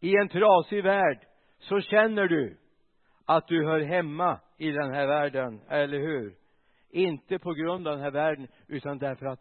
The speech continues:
Gud har placerat oss här. För att vi ska vara ett ljus. I Matteus evangeliet läser vi det femte kapitlet, vers fjorton.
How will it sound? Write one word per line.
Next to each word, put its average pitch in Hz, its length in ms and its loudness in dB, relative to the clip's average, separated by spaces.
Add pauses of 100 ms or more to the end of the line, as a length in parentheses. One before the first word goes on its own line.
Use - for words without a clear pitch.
(160)
Gud 170 560 0
har 143 100 -4
placerat 139 760 -6 (280)
oss 113 260 -10
här. 82 280 -12 (760)
För 156 260 0
att 156 200 0
vi 151 500 -8 (100)
ska - 240 -2
vara 147 260 0
ett 139 120 -10
ljus. 147 720 -2 (760)
I 165 120 -2
Matteus 180 480 4
evangeliet 180 1080 0
läser 180 300 0
vi 175 80 -2
det 170 120 0
femte 180 340 -4
kapitlet, 175 480 -4
vers 160 160 -4
fjorton. 175 220 -4